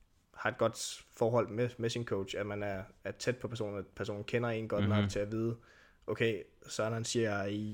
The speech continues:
Speaker 1: "Ja, han vil gerne fortsætte," men det mener han sådan set ikke.
Speaker 2: Mm.
Speaker 1: Og, og der er jo den tillid imellem træner og coach, at, at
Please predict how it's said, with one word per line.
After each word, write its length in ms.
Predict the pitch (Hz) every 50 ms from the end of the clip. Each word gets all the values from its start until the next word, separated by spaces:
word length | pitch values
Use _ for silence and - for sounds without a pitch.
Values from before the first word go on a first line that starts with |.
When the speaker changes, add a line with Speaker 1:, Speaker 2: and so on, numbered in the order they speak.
| 107 90
Speaker 1:
"Ja, 180 | 107 113 123 131
han 180 | 127 127 117
vil 80 | 113 113
gerne 160 | 117 117 123
fortsætte," 500 | - - 127 127 127 - 127 120 - -
men 200 | 113 110 104 104 -
det 100 | - 113
mener 280 | 113 120 123 127 123 110
han 140 | 107 113 104
sådan 200 | - 110 101 101
set 200 | - 101 98 95
ikke. 200 | 101 110 - 117
Speaker 2:
Mm. 240 | 117 104 98 90 - - - - - - - - - - - - _ _ _ - - - -
Speaker 1:
Og, 300 | 117 107 104 101 98 92 82 - - _ _ - - - - - 80 -
og 140 | - 123 -
der 60 | 113
er 40 | 113 113
jo 140 | 113 113 113 - - - - - - - - - - - - - - - - - - - -
den 120 | - 120 117
tillid 340 | - - 143 139 139 135
imellem 340 | 117 110 107 110 110 110 117 - -
træner 280 | - - 113 117 117 110
og 80 | 104
coach, 400 | - - 107 104 110 - - - -
at, 300 | - 104 95 - - - - - - - - - - - -
at 140 | 110 85